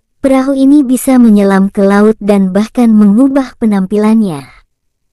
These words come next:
Di dalam sepuluh ribu hantu mutiara, pemimpin divisi kerangka sangat puas. Zhao Feng mengurus bajak laut yang tersisa tanpa usaha apapun. "Hehe,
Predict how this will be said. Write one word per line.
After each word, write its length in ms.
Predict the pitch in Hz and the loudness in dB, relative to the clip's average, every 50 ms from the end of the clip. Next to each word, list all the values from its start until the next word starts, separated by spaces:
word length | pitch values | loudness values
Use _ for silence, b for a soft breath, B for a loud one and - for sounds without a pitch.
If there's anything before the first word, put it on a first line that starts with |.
| _ _ _ _ _ _ _ _ _ _ - | _ _ _ _ _ _ _ _ _ _ -4
Di 160 | 247 262 277 233 | 0 0 2 2
dalam 320 | 247 262 254 254 277 294 311 | 0 0 -2 -2 -4 -4 -6
sepuluh 480 | - - 262 - - 240 226 226 220 | -6 -8 -10 -6 -2 0 0 0 0
ribu 320 | 226 233 247 254 220 269 269 | 0 -2 -2 0 0 0 -2
hantu 480 | 254 - - 254 240 240 - 254 240 | -2 -2 -2 0 0 0 2 0 2
mutiara, 720 | 233 233 226 - 226 214 208 208 208 185 170 160 160 175 - _ _ _ _ - | 2 0 0 0 0 0 0 0 -2 -4 -6 -8 -10 -12 -18 _ _ _ _ 0
pemimpin 480 | 269 254 262 269 269 269 311 330 320 | 2 2 4 2 2 2 0 0 0
divisi 480 | 294 277 269 - - 269 - - 254 240 | 0 0 -2 -2 -4 -6 -4 -2 -4 -4
kerangka 560 | - - 214 196 190 190 190 - 196 190 190 | -2 -2 -2 0 0 -2 -2 -4 -4 -4 -6
sangat 480 | - - - 262 277 285 269 240 - - | -6 -6 -4 0 2 2 2 0 0 -2
puas. 640 | - 202 190 170 147 139 135 - - - - - _ _ _ _ _ _ _ _ _ _ _ _ _ _ - | -2 0 0 -2 -4 -6 -10 -14 -18 -20 -20 -20 _ _ _ _ _ _ _ _ _ _ _ _ _ _ -12
Zhao 400 | - 220 240 240 247 269 294 302 | -6 -2 -2 0 2 0 0 -2
Feng 320 | 294 - - 320 330 320 | -2 -4 -2 0 2 4
mengurus 480 | 294 254 240 240 233 226 226 226 - - | 4 4 4 2 2 2 0 0 -2 -4
bajak 480 | 214 214 220 208 190 226 226 - - | -4 -2 -2 -2 0 -2 -2 -2 0
laut 320 | 226 226 226 226 240 247 - | 0 2 2 2 0 0 -2
yang 320 | - 226 226 226 226 226 | -2 0 0 0 -2 -2
tersisa 480 | 254 240 233 - 277 254 - - 240 226 | -4 -6 -4 -4 -6 -6 -4 -4 -4 -4
tanpa 480 | - - 214 202 196 196 - 185 175 | -4 -2 -2 -2 -2 -2 -4 -4 -4
usaha 560 | 175 208 233 - - - 269 269 - 233 214 185 - | -4 -4 -6 -6 -4 -4 -4 -4 -4 -6 -6 -4 -4
apapun. 720 | 190 190 - 220 202 - - 190 156 139 131 127 123 123 - _ _ _ _ _ _ _ - | -4 -2 -2 -2 -2 -2 -2 -2 -2 -4 -6 -12 -18 -20 -20 _ _ _ _ _ _ _ -4
"Hehe, 560 | - 254 254 247 208 202 175 165 175 220 | 0 0 2 2 0 0 -2 -2 -4 -6